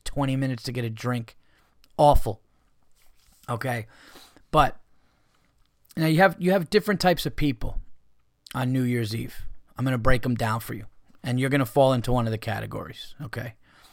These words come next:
Now, you have that person that just wants to be, like, up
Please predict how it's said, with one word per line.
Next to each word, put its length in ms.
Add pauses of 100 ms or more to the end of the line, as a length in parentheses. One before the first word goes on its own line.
(240)
Now, 300 (500)
you 140
have 100
that 220
person 360
that 140
just 180
wants 200
to 100
be, 240
like, 180
up 100